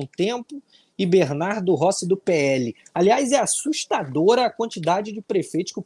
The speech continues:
P L fez no Rio de Janeiro. É uma coisa, assim, eu não sei quem é o <laughs> dirigente estadual do P L,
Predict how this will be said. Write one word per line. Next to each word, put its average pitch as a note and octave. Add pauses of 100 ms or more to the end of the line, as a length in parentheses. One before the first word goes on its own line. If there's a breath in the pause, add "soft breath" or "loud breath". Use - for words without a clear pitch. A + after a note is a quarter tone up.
P B3+
L A3
fez G3
no G#3
Rio E3+
de F3
Janeiro. C3+
É A#2+
uma D3
coisa, F3 (360 soft breath)
assim, D#3
eu D3
não F#3
sei A3+
quem G3
é G3
o G3+
<laughs> -
dirigente F3
estadual D3+
do E3
P C#3
L, G3+